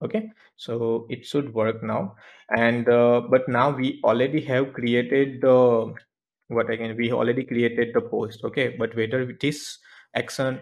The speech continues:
the rest in after insert movie action will work or not. So what we, we, what we can say, do is that, uh, go to the,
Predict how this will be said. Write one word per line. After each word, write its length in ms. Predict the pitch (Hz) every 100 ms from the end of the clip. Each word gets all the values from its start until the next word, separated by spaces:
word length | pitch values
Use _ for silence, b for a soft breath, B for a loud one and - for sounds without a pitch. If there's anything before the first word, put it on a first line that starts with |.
| -
the 200 | 117 113
rest 300 | 117 - -
in 240 | 123 120 -
after 340 | 110 - - 131
insert 340 | 123 120 127 123
movie 260 | 120 120
action 280 | 113 - 117
will 180 | 120 113
work 240 | 117 117 117
or 100 | 110
not. 280 | 110 107 -
So 160 | 110
what 260 | 113 120 -
we, 260 | 135 139 -
we, 100 | 123
what 240 | 120 127
we 100 | 135
can 220 | 127 135 120
say, 280 | 117 117 -
do 140 | 117 113
is 180 | 113
that, 220 | - 127 170 B B B -
uh, 240 | 113 113
go 260 | 110 120 123
to 300 | 123 127 120
the, 360 | 123 123 123